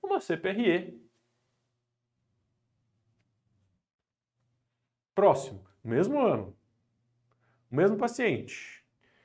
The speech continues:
E aí ele muda. Em relação a esse caso, o diagnóstico definitivo, olha como é importante ler as palavras, por meio de exame de imagens, que eu deveria ter feito já. Mas aí ele põe na letra A ultrassom. E aí você tem que tomar muito cuidado,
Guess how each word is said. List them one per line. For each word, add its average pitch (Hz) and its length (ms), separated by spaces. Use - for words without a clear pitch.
E 151 100
aí 151 60
ele 208 100
muda. 247 400
Em 277 80
relação 269 320
a 254 40
esse 247 140
caso, 127 400
o 196 80
diagnóstico 208 540
definitivo, 151 1000
olha 143 200
como 147 180
é - 20
importante 143 500
ler 123 100
as 120 80
palavras, - 580
por 143 100
meio 151 160
de 156 80
exame 160 180
de 180 60
imagens, 113 800
que 123 80
eu 107 40
deveria 107 320
ter 147 120
feito - 320
já. 92 200
Mas 120 180
aí 131 60
ele 156 100
põe 160 140
na 143 80
letra 139 300
A 143 80
ultrassom. 160 520
E - 60
aí 131 80
você 139 160
tem 151 100
que 143 60
tomar 147 160
muito 147 200
cuidado, 113 540